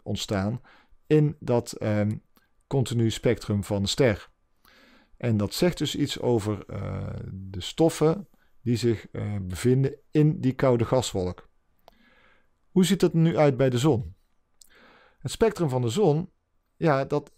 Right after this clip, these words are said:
lijkt heel erg, dat is eigenlijk gewoon een absorptiespectrum. Dus we hebben een continu,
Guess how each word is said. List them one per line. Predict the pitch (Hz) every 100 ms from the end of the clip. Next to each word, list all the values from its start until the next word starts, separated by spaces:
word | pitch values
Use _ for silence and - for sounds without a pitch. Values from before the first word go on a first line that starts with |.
| _
lijkt | 151 139 180 165
heel | - 120 156
erg, | 131 113 131
dat | 135 -
is | 220 -
eigenlijk | 135 110 -
gewoon | 98 95 123 -
een | 120 113
absorptiespectrum. | 117 - 170 147 120 - 110 98 - 95
Dus | 113 -
we | 110
hebben | 131 117
een | 98
continu, | - 175 165 127 110 87